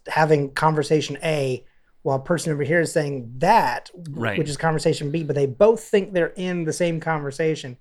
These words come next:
Speaker 2: Yeah.
Speaker 1: And, like, just, like, the way the wording hits
Speaker 2: Mm-hmm.
Speaker 1: so that it can have a double meaning
Speaker 2: It's
Speaker 1: feels
Speaker 2: the
Speaker 1: very like, "Ah, yes,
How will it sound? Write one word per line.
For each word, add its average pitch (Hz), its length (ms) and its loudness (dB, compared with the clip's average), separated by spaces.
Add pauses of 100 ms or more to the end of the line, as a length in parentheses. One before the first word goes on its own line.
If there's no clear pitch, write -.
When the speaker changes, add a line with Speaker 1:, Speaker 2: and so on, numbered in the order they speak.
(120)
Speaker 2:
Yeah. 98 380 0
Speaker 1:
And, 170 120 -2
like, 160 180 0
just, 160 180 -2 (100)
like, 170 220 0
the 160 80 0
way 147 340 2
the 151 140 2
wording 139 560 -2
hits 185 400 -4
Speaker 2:
Mm-hmm. 110 240 -6
Speaker 1:
so 90 80 -6
that 160 80 4
it 143 80 0
can 147 100 0
have 143 380 0
a 147 40 0
double 170 280 2
meaning 190 400 -2 (360)
Speaker 2:
It's 220 140 -8
Speaker 1:
feels 185 240 4
Speaker 2:
the 139 80 -8
Speaker 1:
very 180 340 2
like, 143 420 -2 (440)
"Ah, 208 540 2
yes, 170 480 0